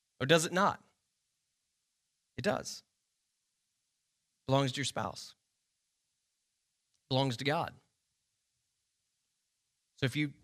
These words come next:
you can't, you can't treat your physical body like garbage. It's not fair. <laughs> It's not, it's not a, it's not a fair move. You need to take care of yourself.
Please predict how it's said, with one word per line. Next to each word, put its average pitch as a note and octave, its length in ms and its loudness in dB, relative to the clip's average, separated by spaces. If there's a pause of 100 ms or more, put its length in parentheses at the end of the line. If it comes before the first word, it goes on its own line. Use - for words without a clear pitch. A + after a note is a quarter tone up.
(100)
you C#3 100 -6
can't, E3+ 300 0
you C#3+ 100 -10
can't F3 220 -4
treat - 200 -6
your D#3+ 80 -8
physical D3 300 -8
body D3 240 -2
like B2 180 -2
garbage. C3 520 -4 (4000)
It's B2+ 140 -8
not C#3+ 180 0
fair. - 340 -4 (680)
<laughs> - 100 0 (640)
It's C3+ 40 -12
not, B2+ 180 0
it's B2+ 200 -12
not C3 180 2
a, B2+ 100 -6
it's B2 140 -10
not B2+ 120 2
a B2 60 2
fair B2 240 -4
move. A2+ 340 -4 (720)
You B2 80 -20
need C3 160 0
to B2 60 -10
take C3+ 180 -6
care C#3 140 -2
of B2+ 80 -2
yourself. A2+ 540 -6